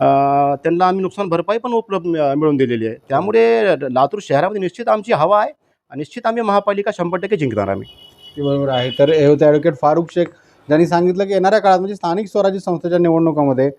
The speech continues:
Speaker 2: महानगरपालिका ही काँग्रेस पक्षाच्या ताब्यात राहील असा विश्वास त्यांनी व्यक्त केला आहे. परंतु कशा पद्धतीनं येणाऱ्या स्थानिक स्वराज्य स-, संस्थेच्या निवडणुकीमध्ये काँग्रेस आणि भाजप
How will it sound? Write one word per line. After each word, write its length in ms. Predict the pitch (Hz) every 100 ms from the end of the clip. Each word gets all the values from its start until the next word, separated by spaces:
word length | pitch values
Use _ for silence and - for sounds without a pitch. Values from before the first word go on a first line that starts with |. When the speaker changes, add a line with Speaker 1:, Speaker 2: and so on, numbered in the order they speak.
| _ _ -
Speaker 2:
महानगरपालिका 880 | 127 139 185 208 202 175 170 165 165
ही 140 | 175
काँग्रेस 440 | 190 147 147 196 208
पक्षाच्या 320 | 190 - 180 165
ताब्यात 260 | 151 143
राहील 260 | 139 131 123 _ _ -
असा 160 | 127
विश्वास 380 | 147 143 190 180
त्यांनी 180 | 160 143
व्यक्त 220 | 127 -
केला 200 | 113 101
आहे. 140 | 92 _ _ _ -
परंतु 280 | 175 196
कशा 280 | 214 190 220
पद्धतीनं 720 | 214 196 160 208 208 175 139
येणाऱ्या 380 | 135 143 151 165
स्थानिक 580 | 170 _ _ - 165 202
स्वराज्य 360 | - 185 180 175
स-, 360 | - - -
संस्थेच्या 420 | - 143 143 151
निवडणुकीमध्ये 800 | 165 147 156 180 196 180 143 131 127 - _ _
काँग्रेस 380 | 156 160 196 190
आणि 140 | 190
भाजप 360 | 190 139 143 139